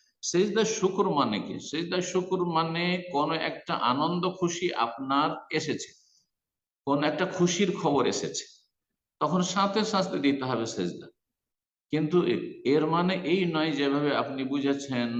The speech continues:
অথবা আপনাকে কেউ বুঝিয়েছে, সেটা হচ্ছে আল্লাহর জমিনে কিছু দেখলাম, পাহাড় পর্বত, ভালো দৃশ্য দেখলাম,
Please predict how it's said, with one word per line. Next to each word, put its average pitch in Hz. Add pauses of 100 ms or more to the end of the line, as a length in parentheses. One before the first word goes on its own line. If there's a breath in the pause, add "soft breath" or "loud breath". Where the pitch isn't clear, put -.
(180)
অথবা 113
আপনাকে 117
কেউ 113
বুঝিয়েছে, 117
সেটা 151
হচ্ছে 143 (180)
আল্লাহর 123 (460)
জমিনে 123
কিছু 120
দেখলাম, 117 (100)
পাহাড় 117
পর্বত, 117
ভালো 110
দৃশ্য 117 (100)
দেখলাম, 113